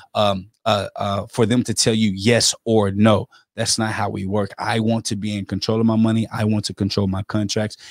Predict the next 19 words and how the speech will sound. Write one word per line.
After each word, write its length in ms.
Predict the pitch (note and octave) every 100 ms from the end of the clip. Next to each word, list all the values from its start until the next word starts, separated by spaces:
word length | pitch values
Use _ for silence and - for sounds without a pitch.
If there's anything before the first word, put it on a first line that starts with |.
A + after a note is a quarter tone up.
| -
and 80 | F#2+
I 100 | A#2
want 360 | A2+ A2+ - -
to 100 | G#2
be 160 | A2
able 160 | G#2+ G2+
to 120 | F#2+
control 360 | G2+ F#2 A2+ G2+ -
if 220 | B2+ -
you 160 | A#2
say 200 | A2+ A#2
yes 400 | G#2 G#2 G#2+ A2 -
or 100 | G#2
no 200 | G#2 G2+
to 140 | -
me, 160 | A#2 B2+
which 160 | G2+ F#2+
is 80 |
important. 400 | G2 F#2 A#2 F#2